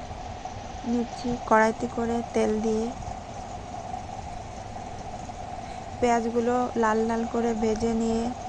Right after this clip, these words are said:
তারপর প্রয়োজনীয় বাটা মশলাগুলো দিয়ে দিচ্ছি। প্রথমে দিলাম আদা বাটা দুই চামচ, রসুন বাটা দুই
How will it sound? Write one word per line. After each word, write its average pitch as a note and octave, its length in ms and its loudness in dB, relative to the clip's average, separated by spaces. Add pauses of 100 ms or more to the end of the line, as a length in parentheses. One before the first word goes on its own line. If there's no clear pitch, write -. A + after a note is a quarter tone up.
(440)
তারপর A3 460 2 (120)
প্রয়োজনীয় A3+ 680 2 (600)
বাটা G3+ 280 2
মশলাগুলো A3+ 680 0
দিয়ে A3 300 2
দিচ্ছি। A3 460 -2 (640)
প্রথমে A#3 420 0
দিলাম A#3 360 2 (100)
আদা G#3+ 360 4
বাটা A3+ 320 2
দুই A3+ 240 2
চামচ, A3+ 400 0 (2250)
রসুন A#3 360 0
বাটা A#3 300 0
দুই A3+ 220 0